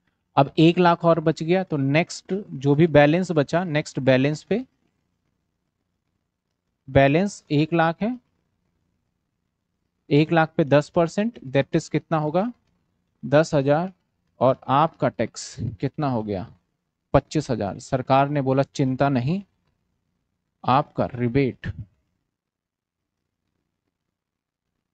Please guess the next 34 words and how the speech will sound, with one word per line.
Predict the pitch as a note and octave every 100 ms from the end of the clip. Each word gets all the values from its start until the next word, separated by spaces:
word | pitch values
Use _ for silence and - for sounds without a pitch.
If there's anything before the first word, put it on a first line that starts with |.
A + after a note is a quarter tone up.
| D#3
रिबेट | C3 C3 C#3+ C#3 -
एटी | C#3 C#3+ F#3+
सेवन | - B2+ A#2 B2 C3+
ए | C3 A2 -
सेक्शन | - C3 - A#2
लिखना | C3 D#3+ G#3
पड़ेगा, | D#3+ B2+ B2
कैपिटल | F3 F3+ G3+ G#3+
ए | F#3
है। | C3+ B2+ _ _ -
अगर | D#3 F3+
आपने | F3+ G3+
स्मॉल | F#3 G3 G#3+ G#3+
ए | G#3+
भी | G#3
लिख | G3+
दिया | F3+ G3
तो | G3
आंसर | F3+ E3+ F#3
गलत | E3 D#3 C#3+
हो | B2
जाएगा। | A#2 G#2+ A#2 - _ _ _ _ -
पच्चीस | D3+ - F3+ E3
हजार | B2+ B2+
रुपए | C3 B2 B2
तक | B2 B2
का | C#3
रिबेट | A#2+ A#2 G#2+ -
है। | - - - - _ _ _ _ _ _ _ _ _ _
आपको | - B2+ C3+ - - C3+ - - - _ _ _ _ -
टैक्स | F3+ -
जो | D3 C3+
देना | A#2 A2+ A2+
है, | B2+ D#3+